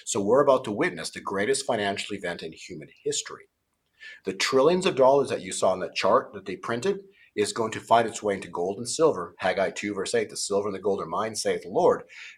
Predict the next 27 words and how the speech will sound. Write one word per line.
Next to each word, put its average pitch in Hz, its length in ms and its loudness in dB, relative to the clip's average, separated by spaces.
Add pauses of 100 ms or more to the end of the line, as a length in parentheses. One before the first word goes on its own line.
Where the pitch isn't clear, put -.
We're 110 160 0
gonna 123 160 -2
see 104 440 -2 (100)
stupid, - 880 0
crazy 143 720 2
prices 135 800 2 (960)
worked 120 360 4
away 104 340 2
into 107 260 -4
gold 107 360 6
and 101 120 -6
silver 151 560 0 (880)
because 117 340 2
of 120 60 4
the 98 100 -2
money 101 540 -2
that 95 180 2
was 95 200 -2
created. - 520 -2 (520)
We're 117 140 6
also 110 260 6
gonna 113 200 -2
see 117 140 -2
cryptocurrencies 135 720 2
explode 95 380 0
in 80 80 -10
price - 520 -4